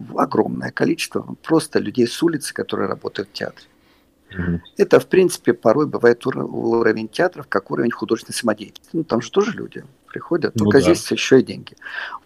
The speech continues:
Speaker 1: Поэтому уровень такой хороший художественной самодеятельности порой бывает. А
Speaker 2: Почему
Speaker 1: вот.
Speaker 2: так, почему такой выбор именно вот
Speaker 1: А вот,
Speaker 2: кукольник?
Speaker 1: вот я щас к этому
Speaker 2: Мгм.
Speaker 1: подхожу, когда я тоже, э, пришел, э, а, ну, было таким образом, в далеком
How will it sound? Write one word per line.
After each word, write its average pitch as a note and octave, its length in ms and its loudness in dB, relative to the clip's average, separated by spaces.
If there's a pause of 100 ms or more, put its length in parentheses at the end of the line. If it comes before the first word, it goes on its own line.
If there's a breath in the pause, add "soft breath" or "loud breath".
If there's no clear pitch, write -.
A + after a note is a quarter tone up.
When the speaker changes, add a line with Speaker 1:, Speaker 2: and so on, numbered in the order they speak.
Speaker 1:
Поэтому D#3 380 6
уровень B2 240 6
такой - 280 2 (300 loud breath)
хороший D#3+ 580 6
художественной - 400 2 (120)
самодеятельности - 460 -6 (100)
порой - 240 -4
бывает. - 560 -10 (640 loud breath)
А A#2 180 10
Speaker 2:
Почему A2+ 300 4
Speaker 1:
вот. - 80 2
Speaker 2:
так, - 260 -2
почему D#3 280 2
такой - 280 4
выбор E2 380 4
именно D2+ 320 -6
вот - 300 -10 (100)
Speaker 1:
А - 100 0
вот, B2 140 6
Speaker 2:
кукольник? B2 100 0
Speaker 1:
вот - 160 4
я A2 80 6
щас - 240 2
к - 100 -4
этому A2+ 240 2
Speaker 2:
Мгм. C3 40 -4
Speaker 1:
подхожу, F3+ 420 2
когда A#2 340 2
я G#2+ 200 0
тоже, - 340 -2
э, C#2 260 2
пришел, - 640 4
э, C2+ 840 0 (380)
а, G#2+ 260 4
ну, B2+ 180 -2 (100)
было G#2 260 -6
таким G2 400 -4
образом, - 420 -8
в - 60 -20
далеком G#2+ 460 0